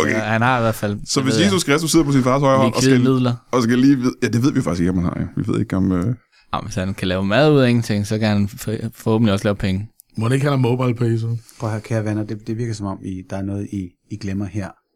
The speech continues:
Speaker 4: Altså, jeg er Jesus Kristus.
Speaker 1: Ja.
Speaker 4: Guds inkarnerede manifestation på jorden.
Speaker 1: Mhm, ja, mhm.
Speaker 4: Altså, øh, frihedens soldat,
Speaker 1: Mhm,
Speaker 4: de
Speaker 1: ja.
Speaker 4: svages beskytter,
Speaker 1: Ja.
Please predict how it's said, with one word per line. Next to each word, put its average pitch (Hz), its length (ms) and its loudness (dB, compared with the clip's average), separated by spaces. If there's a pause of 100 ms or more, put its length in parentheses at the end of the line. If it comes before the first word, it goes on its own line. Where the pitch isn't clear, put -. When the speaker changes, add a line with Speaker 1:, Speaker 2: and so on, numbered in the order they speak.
(240)
Speaker 4:
Altså, 95 380 -10
jeg 101 220 -6
er 95 180 -8 (380)
Jesus 110 680 -6 (160)
Kristus. 101 360 -10 (460)
Speaker 1:
Ja. 78 100 -2 (420)
Speaker 4:
Guds 123 320 -6 (480)
inkarnerede 104 560 -2
manifestation 101 1080 -6 (260)
på - 120 -10
jorden. 95 420 -2
Speaker 1:
Mhm, 107 300 2
ja, 131 140 0 (140)
mhm. 123 140 2
Speaker 4:
Altså, 104 380 -8
øh, - 280 -14
frihedens 127 480 -2
soldat, 107 500 -6 (220)
Speaker 1:
Mhm, - 80 0
Speaker 4:
de 101 60 6
Speaker 1:
ja. 113 40 6
Speaker 4:
svages 123 340 -2
beskytter, 107 480 -8
Speaker 1:
Ja. 107 80 2